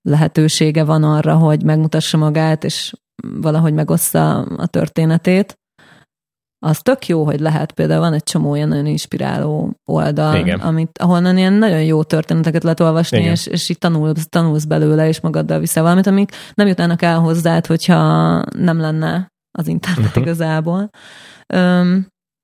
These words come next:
Speaker 1: és, öm, és itt, ö,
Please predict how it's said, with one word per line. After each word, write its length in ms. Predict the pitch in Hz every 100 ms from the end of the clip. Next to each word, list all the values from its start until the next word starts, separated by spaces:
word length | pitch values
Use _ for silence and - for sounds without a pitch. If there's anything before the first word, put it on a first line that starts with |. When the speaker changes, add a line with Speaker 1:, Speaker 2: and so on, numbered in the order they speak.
| _ - _ _ _
Speaker 1:
és, 380 | - 180 185 -
öm, 720 | 202 190 190 190 190 196 196 _ _ - - -
és 200 | 196 -
itt, 180 | 190
ö, 220 | 202 190